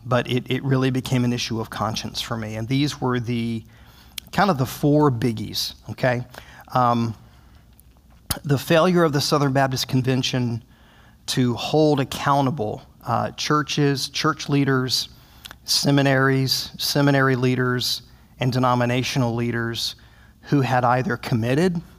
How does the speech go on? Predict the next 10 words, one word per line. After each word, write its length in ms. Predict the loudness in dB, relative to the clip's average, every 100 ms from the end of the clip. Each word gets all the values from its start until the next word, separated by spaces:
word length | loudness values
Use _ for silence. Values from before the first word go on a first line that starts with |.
| -20 -20 -20 -20 -20 -4
or 180 | 0 2
had 180 | 0 0
worked 320 | 0 -2 -4
to 80 | -8
cover 440 | -2 -2 0 0
up 300 | 0 -2 -14 -10
instances 640 | -6 -4 -4 -6 -4 -4 -4
of 120 | -6
sexual 460 | -4 -4 -4 -6 -6
abuse, 580 | -4 -4 -4 -4 -6